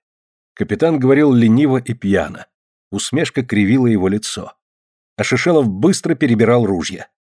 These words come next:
«Так и есть. Свинья эдакая. Варнак, каналья!» И распрямился, сдёргивая свой гнев.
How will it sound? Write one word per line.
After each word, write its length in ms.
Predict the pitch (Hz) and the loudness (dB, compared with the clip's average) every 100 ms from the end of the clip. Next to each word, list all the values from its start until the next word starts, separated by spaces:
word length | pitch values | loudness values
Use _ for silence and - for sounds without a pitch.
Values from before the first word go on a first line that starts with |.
| _ _ _ - | _ _ _ -20
«Так 260 | - - | -20 -16
и 80 | - | -12
есть. 500 | - 95 - - - _ _ _ _ _ | -12 -8 -10 -10 -16 _ _ _ _ _
Свинья 760 | - 104 95 98 107 98 92 | -10 -4 -4 0 0 0 0
эдакая. 560 | 92 90 - 95 - - _ _ _ - | -2 -4 -10 -14 -14 -18 _ _ _ -14
Варнак, 800 | - 107 95 113 120 113 - - | -4 -2 0 0 0 -2 -6 -6
каналья!» 800 | 139 127 143 139 120 107 - - _ _ _ _ _ _ _ _ _ | -2 0 0 0 -2 -4 -8 -14 _ _ _ _ _ _ _ _ _
И 140 | 120 | 2
распрямился, 720 | 156 165 - 151 147 123 - 104 | 2 2 2 2 4 2 2 -2
сдёргивая 540 | 78 135 117 120 117 | 0 2 4 2 2
свой 220 | - 113 98 | 2 0 2
гнев. 420 | 98 87 - | 0 -2 -10